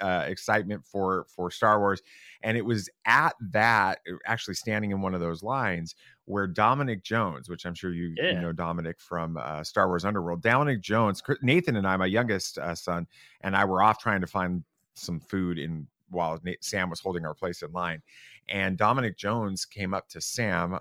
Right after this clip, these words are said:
Speaker 1: my oldest, and started having a conversation just about Star Wars Celebration. And they spent about thirty, forty-five minutes talking about that. And at the end, Dominic says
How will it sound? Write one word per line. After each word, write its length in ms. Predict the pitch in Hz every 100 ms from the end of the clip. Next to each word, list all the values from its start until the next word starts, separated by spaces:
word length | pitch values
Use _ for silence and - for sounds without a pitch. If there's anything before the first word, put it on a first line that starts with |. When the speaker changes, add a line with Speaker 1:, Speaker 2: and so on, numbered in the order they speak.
| -
Speaker 1:
my 120 | 78
oldest, 440 | 95 98 80 82
and 120 | - 90
started 280 | - 87
having 180 | 87 80
a 60 | 82
conversation 640 | 80 76 - 143 123 -
just 180 | - -
about 180 | 82 82
Star 180 | 78
Wars 160 | 78 87
Celebration. 520 | 85 90 120 139 - - - - -
And 120 | 98
they 80 | 104
spent 240 | - 110
about 260 | 98 85 -
thirty, 220 | 104 101
forty-five 480 | 95 101 87 82 82
minutes 320 | 101 98 -
talking 340 | - 113 110
about 300 | 92 82 78
that. 200 | - 78
And 140 | 78 98
at 120 | 95
the 180 | 101 117
end, 240 | 185 135
Dominic 400 | 104 101 98 95
says 360 | - 101 95